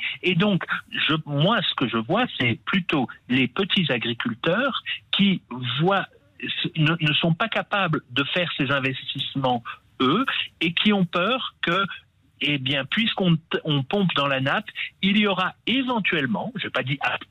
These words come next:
à coup sûr, mais c'est probable, moins d'eau, euh, dans la nappe pour eux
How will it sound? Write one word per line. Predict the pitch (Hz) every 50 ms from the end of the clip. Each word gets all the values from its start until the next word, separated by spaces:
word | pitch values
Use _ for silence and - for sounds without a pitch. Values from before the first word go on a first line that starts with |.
| _ -
à | - -
coup | - - 233
sûr, | - - - 170 233 240
mais | 226 151 110 98 90 - - - - -
c'est | 120 107
probable, | - 120 110 107 147 190 214 220 - - - - -
moins | 143 147 170 196 214 220 220
d'eau, | 202 185 208 214 202 180 - - - - - 127
euh, | 127 123 120
dans | 120 135 139
la | 139 135 131
nappe | 139 135 127 - _ _ _ _ -
pour | - 160 135 120 - - 143
eux | 143 160 214 233